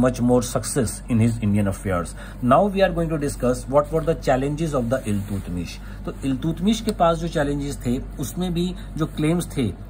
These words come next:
Gajni के जो contenders थे, जिसमें Kubacha और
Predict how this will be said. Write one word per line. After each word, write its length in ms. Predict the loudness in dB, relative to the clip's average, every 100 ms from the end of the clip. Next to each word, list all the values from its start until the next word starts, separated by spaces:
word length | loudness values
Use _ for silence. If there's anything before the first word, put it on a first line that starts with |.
| 0
Gajni 340 | 2 2 2
के 100 | 0
जो 100 | -2
contenders 680 | 0 0 2 4 2 0 0
थे, 160 | 0 2
जिसमें 300 | 0 0 0
Kubacha 460 | 2 4 4 2
और 440 | 2 2 4 4